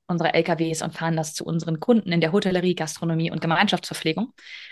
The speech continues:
Gemeinschaftsverpflegung, das sind sowas wie Altenheime, Krankenhäuser, Kita, Betriebskantinen, also überall, wo großes Essen, große Essensmengen zubereitet werden.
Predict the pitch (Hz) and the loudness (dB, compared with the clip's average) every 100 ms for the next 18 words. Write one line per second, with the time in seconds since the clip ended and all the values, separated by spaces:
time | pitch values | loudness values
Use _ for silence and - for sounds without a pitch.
0 | - - 185 233 240 - 190 185 175 170 | -14 0 4 4 2 0 2 4 4 2
1 | 160 170 156 151 151 - 156 156 156 151 | 0 -2 0 0 0 -4 -6 -2 -2 -2
2 | 156 - - 220 220 190 170 170 170 165 | -6 -18 0 2 4 2 2 2 4 4
3 | 160 160 165 - - - - _ _ _ | 2 0 -4 -10 -20 -20 -20 _ _ _
4 | - 196 196 175 170 170 165 170 165 160 | 0 2 2 2 6 6 6 4 2 0
5 | - 208 190 170 165 165 - - 185 - | -2 0 2 4 4 2 -2 -8 -6 -6
6 | - 160 - 156 156 151 - 156 165 190 | -6 -6 -4 -4 -2 -4 -4 -4 -2 -2
7 | 170 - 160 156 156 151 _ _ - 175 | -2 -2 -2 -2 -4 -6 _ _ 0 6
8 | 196 180 - - - 165 151 - _ - | 6 6 0 -2 0 0 -2 -6 _ -4
9 | 170 165 - 165 165 - 151 151 - 151 | 0 2 2 2 0 0 -2 -2 -2 -4
10 | 156 151 - - | -4 -8 -10 -12